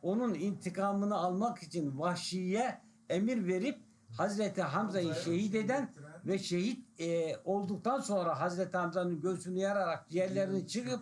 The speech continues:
Speaker 2: çıkaran.
Speaker 1: çıkartıp dişleriyle onun kanını emen bir kadın.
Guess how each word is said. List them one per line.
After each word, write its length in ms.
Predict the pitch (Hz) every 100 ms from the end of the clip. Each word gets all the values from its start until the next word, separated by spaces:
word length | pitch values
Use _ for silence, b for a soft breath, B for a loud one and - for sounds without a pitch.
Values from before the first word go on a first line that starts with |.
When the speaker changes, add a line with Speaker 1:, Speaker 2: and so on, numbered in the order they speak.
| - - -
Speaker 2:
çıkaran. 0 |
Speaker 1:
çıkartıp 540 | 175 185 190 277 - b b b -
dişleriyle 920 | 185 - 185 208 262 220 226 247 - -
onun 300 | 175 208 240
kanını 420 | - 160 170 196
emen 440 | 214 156 160 160 131
bir 100 | 123
kadın. 280 | 113 -